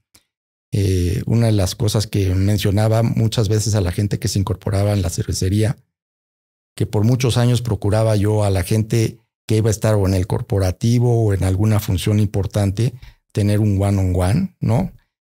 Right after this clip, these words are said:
Em, no importaba realmente la posición, pero quería yo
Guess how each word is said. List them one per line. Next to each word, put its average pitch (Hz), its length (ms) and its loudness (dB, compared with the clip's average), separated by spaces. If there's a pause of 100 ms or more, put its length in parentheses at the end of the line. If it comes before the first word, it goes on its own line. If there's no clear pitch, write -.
(160)
Em, 90 580 0 (560)
no 113 200 2
importaba 120 720 0 (420)
realmente 107 760 0
la 98 240 0
posición, 107 560 0
pero - 260 -2
quería 101 380 2
yo 104 320 0